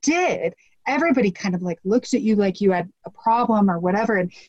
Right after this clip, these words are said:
you had to come out of a closet. I genuinely believed as a little girl that people lived in closets that identified as that. And then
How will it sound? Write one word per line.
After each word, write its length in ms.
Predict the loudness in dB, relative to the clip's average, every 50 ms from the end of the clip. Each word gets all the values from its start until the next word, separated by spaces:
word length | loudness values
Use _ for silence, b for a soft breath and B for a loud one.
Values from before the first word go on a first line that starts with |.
| _
you 80 | 2 2
had 60 | 2
to 60 | 2
come 320 | 0 -2 0 2 4 4 4 2
out 200 | 2 0 2 4
of 100 | 4 2
a 60 | 0 -2
closet. 480 | -4 -2 -2 0 0 0 -2 -2 0
I 120 | 0 0 -2
genuinely 580 | -2 -2 2 4 6 6 8 8 6 6 4
believed 340 | 2 2 0 0 0 0 -2
as 140 | -4 -6 -4
a 40 | -4
little 200 | -2 0 0 0
girl 220 | 0 -2 -2 -2
that 140 | -2 -4 -4
people 280 | -4 -4 -2 0 0
lived 240 | 0 0 0 0 -2
in 160 | -4 -6 -6
closets 720 | -8 -8 _ -2 -2 0 -2 -2 -2 -2 -4 -4 _ -14 b b b b b b _
that 120 | -2 -2 0
identified 600 | 0 0 2 2 2 0 0 -2 -2 -2 0 -2
as 180 | -2 -2 -2
that. 260 | -4 -2 -2 -2 -4 -8 _ _ _ _ _ _ _ _ _ _ _ _ _ _ -16 -8 0
And 180 | 4 4 6
then 220 | 6 6 6 4